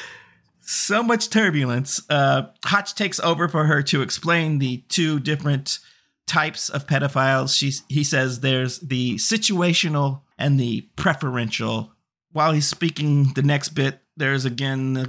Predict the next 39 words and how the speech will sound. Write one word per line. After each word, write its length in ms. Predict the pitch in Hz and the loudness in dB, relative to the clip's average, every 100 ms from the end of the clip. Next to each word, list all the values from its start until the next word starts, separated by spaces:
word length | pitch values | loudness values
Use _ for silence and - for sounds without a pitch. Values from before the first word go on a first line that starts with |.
| - | -2
camera 360 | 143 135 135 127 | 0 2 0 0
trickery 440 | - 131 139 127 | -2 -4 -2 -4
type 280 | 127 127 120 | -4 -6 -6
of 120 | 120 | -8
thing 240 | 127 127 127 | -6 -6 -4
that 300 | 120 - _ | -6 -8 _
Criminal 240 | 139 127 | -2 0
Minds 360 | 127 127 127 120 | 2 2 0 0
likes 260 | 123 117 - | -2 -2 -8
to 80 | |
do. 340 | 113 123 120 120 | -4 -2 0 0
There's 220 | 123 117 | -2 -2
lots 340 | 120 123 117 | 0 0 -2
of 100 | 120 | -6
black 300 | 117 127 120 | -2 -2 -2
and 100 | 127 | -4
white 360 | 127 123 - - - - | -2 -2 -4 -12 -14 -4
photos 600 | 127 127 127 123 123 - - - - _ _ | -2 0 0 0 -2 -4 -12 -20 -20 _ _
sort 240 | - 147 | -4 -2
of 140 | 127 123 - _ _ | -2 -6 -14 _ _
filling 540 | 190 156 151 143 135 127 | 0 2 2 2 2 2
this 180 | 123 | -2
fuselage 800 | - - 147 143 139 135 127 123 | -4 0 0 2 2 2 2 0
of 100 | 117 | -2
the 80 | 120 | -6
plane 760 | - 139 127 123 123 123 123 - _ | -4 -2 0 2 2 0 -2 -10 _
until 320 | 113 110 139 135 | -4 0 0 0
it 140 | - | -2
sort 200 | 135 123 | -2 -2
of 140 | 120 - _ 143 | -4 -8 _ -4
encompasses 720 | 135 147 131 139 120 127 123 | 0 2 0 -2 -4 -4 -2
everything, 560 | 139 127 131 131 127 131 | -4 -4 -4 -4 -2 -2
and, 280 | 123 123 127 - - | 0 0 -2 -6 -6
and 140 | 120 | -4
Hotch 300 | 131 127 - | 0 -2 -2
is 120 | 120 | -8
surrounded 560 | - 123 127 123 123 107 | -6 -2 0 0 -2 -2
by 240 | 123 123 | 0 0
the, 100 | 123 | -2